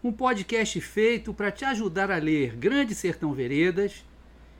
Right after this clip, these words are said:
e outras obras do nosso amado João Guimarães Rosa.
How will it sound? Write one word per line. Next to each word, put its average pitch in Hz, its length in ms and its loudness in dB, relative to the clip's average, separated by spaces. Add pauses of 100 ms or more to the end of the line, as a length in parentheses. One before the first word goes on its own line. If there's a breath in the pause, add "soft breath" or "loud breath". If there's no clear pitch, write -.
e 254 80 -2
outras 269 520 -2
obras 190 400 2
do 175 100 -2
nosso 180 300 -4
amado 151 560 0
João 147 280 0
Guimarães 131 380 -6
Rosa. 107 380 -10